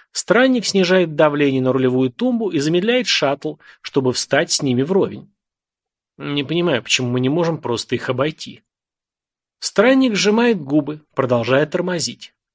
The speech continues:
Джему остается лишь молча кипятиться.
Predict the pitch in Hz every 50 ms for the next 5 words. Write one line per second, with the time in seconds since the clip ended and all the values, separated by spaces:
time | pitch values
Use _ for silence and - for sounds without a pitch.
0 | _ _ _ _ _ _ _ _ _ _ _ _ _ _ _ - 131 123 127 143
1 | 147 147 139 139 131 131 127 - - 131 131 139 139 135 - - 131 127 123 -
2 | - 131 127 120 123 120 - 127 123 - 127 - 196 196 - 101 101 - - -
3 | - -